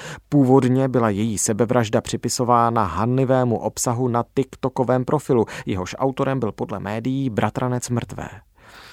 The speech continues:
O několik dní později nicméně policie zatkla manžela Lokaové, Džemala, pro důvodné podezření z viny na její sebevraždě.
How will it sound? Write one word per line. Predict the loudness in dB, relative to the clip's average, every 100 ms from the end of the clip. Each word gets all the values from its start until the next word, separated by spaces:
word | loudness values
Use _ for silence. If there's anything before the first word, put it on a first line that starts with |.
| -20 -6
O | 2
několik | 4 6 4 4
dní | 2 4
později | 2 4 4 4 2
nicméně | 0 -4 -2 0 0 2
policie | 0 0 0 2
zatkla | 2 0 4 4 4 _
manžela | 0 2 4 6 6 6
Lokaové, | 4 0 0 0 0 -2 -2 -6 -18 -18 -14 -8
Džemala, | 2 4 6 6 4 -2 _ -20 0
pro | 2 4
důvodné | 4 4 4 4 2 0
podezření | 0 0 0 0 0 0
z | 0
viny | 0 2 2 0
na | 0
její | 0 -2 -2
sebevraždě. | -2 -2 -4 -4 -8 -10 -14